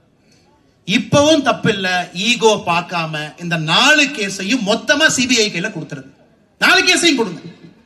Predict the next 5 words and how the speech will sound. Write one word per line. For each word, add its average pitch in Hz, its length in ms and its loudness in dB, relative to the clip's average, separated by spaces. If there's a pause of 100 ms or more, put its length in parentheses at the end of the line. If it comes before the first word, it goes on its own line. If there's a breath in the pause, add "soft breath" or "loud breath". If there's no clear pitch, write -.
(500)
நாங்கள் 262 640 2
பொறுப்பேற்றுக் 208 640 2
கொள்கின்றோம். 170 540 -2
தைரியமா 226 460 2
சொல்றோம். 165 380 -8